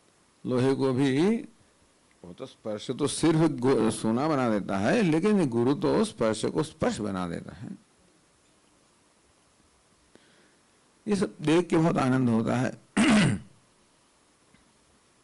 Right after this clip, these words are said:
और ये युवा महामंडलेश्वर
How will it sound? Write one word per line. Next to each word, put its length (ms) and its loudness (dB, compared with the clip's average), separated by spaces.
और 60 2
ये 100 4
युवा 600 2
महामंडलेश्वर 1040 2